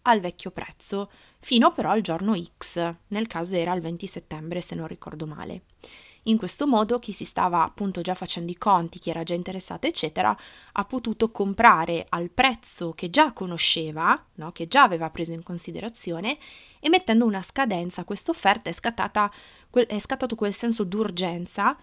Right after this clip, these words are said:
che ha fatto sì che chi era in dubbio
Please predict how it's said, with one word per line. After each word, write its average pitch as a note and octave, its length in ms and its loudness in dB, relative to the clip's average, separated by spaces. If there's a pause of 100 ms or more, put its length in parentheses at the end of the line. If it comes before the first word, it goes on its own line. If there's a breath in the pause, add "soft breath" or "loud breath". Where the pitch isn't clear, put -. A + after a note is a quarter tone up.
(240 loud breath)
che - 100 -4
ha B3 60 2
fatto A#3 320 0
sì A3+ 360 -4
che G3+ 440 0
chi E4 260 2
era F3 160 2
in F#3 160 -2
dubbio F#3 600 0